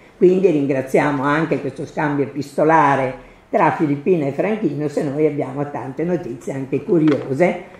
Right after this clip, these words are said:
no, su Filippina. Allora, certamente un motivo fondamentale per la scelta di questa sposa savoiarda, oltre alle antiche nobili origini della famiglia De Salo, oltre al santo in famiglia,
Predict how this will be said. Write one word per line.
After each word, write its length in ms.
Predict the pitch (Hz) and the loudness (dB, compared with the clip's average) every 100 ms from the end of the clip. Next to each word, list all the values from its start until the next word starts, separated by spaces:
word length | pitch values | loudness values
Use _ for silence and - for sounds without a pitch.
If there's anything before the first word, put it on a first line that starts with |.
| - | -12
no, 340 | - 156 226 349 | 0 4 4 0
su 540 | - - 156 160 247 | -6 -2 2 2 0
Filippina. 1120 | 156 151 139 139 - - 147 147 - - - - - - - - 294 | -2 -4 -6 -6 -14 -8 -6 -6 -10 -20 -20 -20 -20 -20 -20 0 4
Allora, 320 | 302 190 - | 4 2 4
certamente 920 | 277 262 269 247 180 160 - 160 156 | 4 4 4 4 2 0 2 2 2
un 500 | 233 226 202 185 165 | 2 2 2 2 2
motivo 460 | 175 175 269 208 180 | 2 0 0 2 0
fondamentale 920 | 170 160 151 147 143 143 139 123 131 | 0 2 2 2 0 0 -2 -2 -4
per 220 | - 160 | 0 0
la 120 | 151 151 | 2 0
scelta 640 | - 170 139 135 - 135 | 4 4 4 0 -4 -6
di 140 | 127 131 | -6 -4
questa 340 | 143 - - | -4 -6 -12
sposa 560 | - - 180 185 156 139 | -16 0 2 4 2 -2
savoiarda, 1080 | - 151 139 139 117 120 120 131 185 - - - - - - - - - - | -2 -2 0 0 -2 -8 -4 -2 -2 -4 -14 -20 -20 -20 -20 -20 -20 -20 2
oltre 680 | 214 208 214 214 196 185 190 | 6 8 6 4 4 6 6
alle 280 | 165 165 165 | 4 4 4
antiche 640 | 160 - 180 170 170 175 156 | 2 -2 0 2 2 4 4
nobili 460 | 147 143 151 151 | 4 2 2 2
origini 600 | 147 143 143 147 147 139 | 4 2 0 -2 -2 -2
della 540 | 135 135 131 135 127 127 | 0 0 2 0 0 0
famiglia 460 | 151 139 143 139 | 0 0 0 0
De 140 | 139 139 | -2 -4
Salo, 560 | - 160 160 135 131 | -2 0 2 2 0
oltre 400 | 147 156 151 143 | 2 2 0 0
al 100 | 135 | -2
santo 480 | - - 147 151 143 | -2 0 0 -2 -2
in 140 | 151 127 | -4 0
famiglia, 800 | 156 143 139 131 135 143 208 | 0 2 0 0 -2 -2 -2